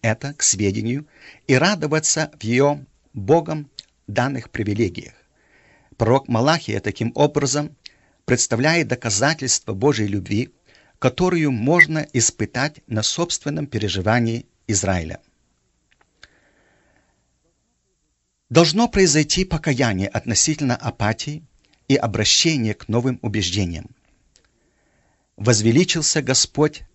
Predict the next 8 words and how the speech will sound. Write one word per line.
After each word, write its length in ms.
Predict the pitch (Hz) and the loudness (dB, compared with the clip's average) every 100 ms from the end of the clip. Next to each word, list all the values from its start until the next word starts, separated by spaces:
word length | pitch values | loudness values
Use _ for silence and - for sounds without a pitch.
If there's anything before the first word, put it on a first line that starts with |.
| _ - | _ -2
над 260 | 113 123 | 0 0
пределами 560 | - 107 104 135 131 117 113 | -2 -4 0 0 0 -2 -2
Израиля», 540 | 95 98 113 92 85 _ _ _ _ - | -2 2 0 0 -6 _ _ _ _ -6
провозглашает 800 | 104 104 95 107 - 131 120 - | -2 -2 0 -2 0 0 -2 -2
Малахия, 600 | 107 131 147 92 90 - _ _ _ _ _ _ _ _ _ - | -2 0 -2 -4 -6 -8 _ _ _ _ _ _ _ _ _ 0
оканчивая 680 | 120 - 170 160 113 110 113 | 0 2 -2 -2 -2 0 2
свою 360 | - 117 107 | 2 0 -2
первую 600 | 104 - 165 95 101 110 | -2 0 0 0 -2 -2